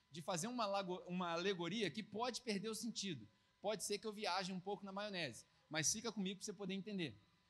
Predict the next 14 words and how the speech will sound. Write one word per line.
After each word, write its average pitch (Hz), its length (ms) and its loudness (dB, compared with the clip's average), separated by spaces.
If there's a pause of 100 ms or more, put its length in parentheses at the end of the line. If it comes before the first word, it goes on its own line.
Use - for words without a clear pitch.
(160)
A 160 100 0
gente 226 320 0
corre 240 300 0
o 185 40 2
risco 185 480 -2 (200)
de 165 100 -6
falar 190 240 4
só 226 160 0
da 233 100 6
porta 202 560 2 (280)
e 196 80 -2
esquecer 190 380 -2
o 196 80 -2
caminho. 180 460 0